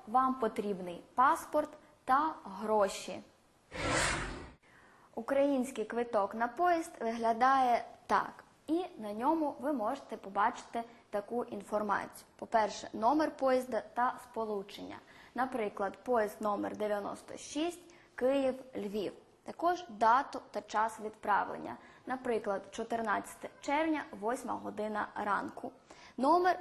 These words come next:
та тип вагона. Наприклад, вагон номер два, тип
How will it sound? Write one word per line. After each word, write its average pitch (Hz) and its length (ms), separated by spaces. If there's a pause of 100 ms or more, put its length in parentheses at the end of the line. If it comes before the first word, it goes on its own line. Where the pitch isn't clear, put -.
та 226 120
тип 269 360
вагона. 208 560 (180)
Наприклад, 214 640 (240)
вагон 220 460 (100)
номер 208 500
два, 240 480 (340)
тип 277 340